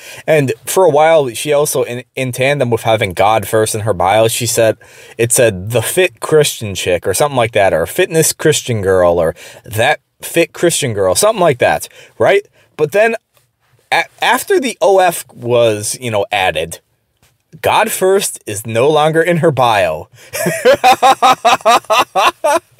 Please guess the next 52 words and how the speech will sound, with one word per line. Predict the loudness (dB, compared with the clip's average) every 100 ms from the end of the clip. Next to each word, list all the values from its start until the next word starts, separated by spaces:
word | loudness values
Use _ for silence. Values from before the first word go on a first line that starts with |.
| -4 -2 -2 -4
So | 0 0
it's | 0
like, | -2 0
even | 0 0 0
she | 0 0 0
knew | 0 2 0 0
that | 0 0
was | 0 -2
a |
fucking | -2 -2 -2
farce. | 0 2 2 0 -2
I |
mean, | 0 0
in | 0
this | 2 2
day | 2 2
and | 2
age, | 0 0
being | -2 0
a | -2
quote-unquote | 0 0 2 -2 0
Christian | -2 -2 -4 -6
means | -4 -4
nothing. | -2 0 -2 -4
I | -4
mean, | -4 -6 -10 -2
it's | 0
just | 0 2
something | 0 0
people | -4 -2 -2
say | 2 2
they | 4 4
are | 4 2
just, | 0 -2 -6 -8
you | -6
know, | -4
because | -4 -4 -6 -8
it's | -10
probably | 0 0 0
the |
most | 0 0 2
socially | 0 2 -2
accepted | 0 -2 0 -2 0
religion. | 2 2 0 -10 -12 -6 2
"Oh, | 4 4 -2
are | -6
you | -4 -4
Christian?" | -2 -2 2 0 0 _ _
"Yeah, | 0 2 4 0 0
I | 0 2
am | 0
too." | 0 0 0